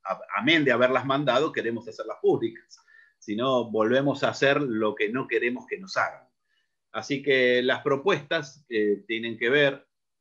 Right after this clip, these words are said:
con pueblos indígenas en el centro oeste, a raíz de esta pandemia covid diecinueve, tienen que ver, nosotros las señalamos en seis grandes áreas.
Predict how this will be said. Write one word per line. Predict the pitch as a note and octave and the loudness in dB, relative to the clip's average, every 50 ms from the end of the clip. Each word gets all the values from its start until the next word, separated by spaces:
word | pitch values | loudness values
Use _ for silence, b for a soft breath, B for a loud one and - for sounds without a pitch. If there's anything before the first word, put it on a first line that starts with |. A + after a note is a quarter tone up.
| _ _ | _ _
con | _ A2 A2 A#2 A#2 A2 G#2+ | _ -6 -4 -4 -4 -6 -6
pueblos | A2+ A2+ A2+ A#2 G#2+ G#2 - | -4 -4 -2 -2 -4 -6 -8
indígenas | G#2+ G#2+ C#3 D#3+ D3 C#3+ B2+ A#2 A2 A2 G#2 - - | -8 -4 -4 -4 -4 -4 -8 -8 -6 -8 -10 -10 -12
en | F#2+ F#2 | -14 -14
el | F2+ F#2 | -14 -16
centro | - - G#2 G2+ G2 F#2+ G2 G#2 | -14 -14 -14 -14 -14 -10 -6 -2
oeste, | B2 C#3 C3 - - _ _ A#2 A2 A2 | 0 0 0 -2 -4 _ _ -6 -6 -6
a | F#2+ E2 F2 F#2+ - | -6 -8 -10 -8 -8
raíz | F#2+ F#2+ G#2 A#2 G#2+ G2+ | -8 -6 -6 -8 -8 -6
de | G2 G#2 | -6 -6
esta | G#2 G#2 - G#2 G2 - | -6 -6 -8 -12 -10 -8
pandemia | F#2 F#2+ G2 G2 A2+ A#2 A2 G#2+ G2+ F#2 F2 | -10 -10 -6 -6 -6 -4 -4 -6 -10 -14 -16
covid | _ - F2 F#2 G#2 G#2 F#2 | _ -18 -14 -12 -12 -14 -12
diecinueve, | F#2+ F#2+ - - _ F#2+ G2+ A2+ B2+ C3+ C3+ C3+ C#3 C#3 C#3 - _ _ _ _ _ _ | -14 -16 -16 -16 _ -18 -12 -8 -4 -2 0 0 -2 -4 -6 -12 _ _ _ _ _ _
tienen | D3+ D3+ D#3 D3+ C#3 | -6 -4 -4 -4 -4
que | B2 - C3 | -4 -4 -2
ver, | C3 C#3 C#3+ C#3+ C3+ B2+ B2 | 0 2 2 2 2 -2 -2
nosotros | B2 A#2 A2+ - C3+ B2 C3 C3 | -8 -8 -8 -8 -10 -8 -6 -8
las | B2+ A#2 | -8 -8
señalamos | A#2+ B2 A#2 A#2 A2+ A#2 A#2+ B2 B2 A2+ - A#2+ | -8 -10 -8 -6 -4 -4 -4 -4 -6 -8 -8 -10
en | G#2+ G#2 G#2 G#2+ G#2 F#2+ G2 | -10 -10 -10 -10 -12 -14 -16
seis | - - C3 B2+ A#2 | -6 -4 -2 -2 -2
grandes | A#2 A2+ A2+ A2+ A2+ A2+ - - | -2 -4 -4 -4 -6 -10 -8 -6
áreas. | D#3+ C#3 A2 F#2+ F#2 F2 F2 - _ _ _ _ | -4 -4 -4 -6 -8 -12 -16 -16 _ _ _ _